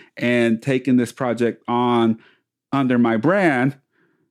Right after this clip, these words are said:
that the reality is that it's most likely a no. That no, it doesn't align with who I am or who I want to be if I have to talk myself into it and justify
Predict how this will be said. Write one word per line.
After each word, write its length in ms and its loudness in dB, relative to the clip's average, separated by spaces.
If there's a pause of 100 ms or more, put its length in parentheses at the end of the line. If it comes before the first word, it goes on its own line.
(160)
that 420 -2
the 80 2
reality 720 2
is 340 2
that 200 0
it's 260 -2
most 480 -2
likely 800 -2
a 400 -2 (100)
no. 380 -2 (640)
That 380 0
no, 380 0 (420)
it 200 -2
doesn't 300 0
align 340 0
with 140 0
who 160 0
I 160 2
am 420 2 (140)
or 140 0
who 180 0
I 120 0
want 280 -2
to 120 0
be 280 0
if 220 -2
I 160 -4
have 360 -4
to 100 -6
talk 300 -6
myself 560 -4
into 440 0
it 160 0
and 240 0
justify 880 -4